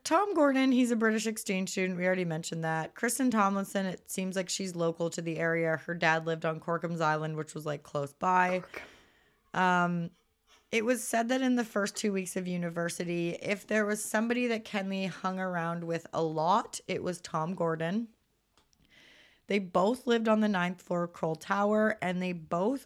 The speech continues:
Speaker 1: also bonded with Kirsten Tomlinson as they were all mature students. Um, so it seems like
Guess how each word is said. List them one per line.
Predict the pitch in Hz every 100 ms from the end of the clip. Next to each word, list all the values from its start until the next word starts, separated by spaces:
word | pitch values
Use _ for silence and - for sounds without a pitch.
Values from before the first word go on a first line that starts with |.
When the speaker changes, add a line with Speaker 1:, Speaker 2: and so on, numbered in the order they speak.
| -
Speaker 1:
also | 190 185 185
bonded | 180 - 220 233 202 170 170
with | 170 175
Kirsten | - 165 - 165
Tomlinson | 165 - 185 190 190 - 185 180 -
as | 170 175
they | 160 170
were | 170 175
all | - 160
mature | 160 156 - 151
students. | 151 - - 247 233 - - - - - - _ - - - - - -
Um, | 175 160 165
so | 208
it | 202
seems | 226 226
like | 220 202